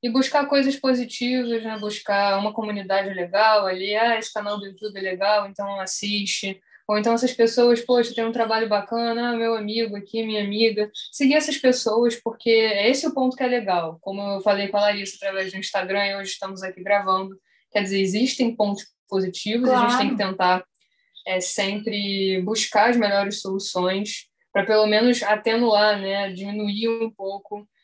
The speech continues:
Speaker 1: é, essas questões, enfim, de cancelamento, de hater, todos esses problemas que a gente trouxe aqui.
Speaker 2: É, saber utilizar da forma correta, né?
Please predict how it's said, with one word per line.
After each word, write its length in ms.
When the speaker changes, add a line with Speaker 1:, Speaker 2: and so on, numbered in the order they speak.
Speaker 1:
é, 360
essas 220
questões, 680
enfim, 240
de 80
cancelamento, 640
de 120
hater, 460
todos 200
esses 180
problemas 460
que 60
a 20
gente 200
trouxe 300
aqui. 340
Speaker 2:
É, 180
saber 320
utilizar 400
da 80
forma 380
correta, 500
né? 240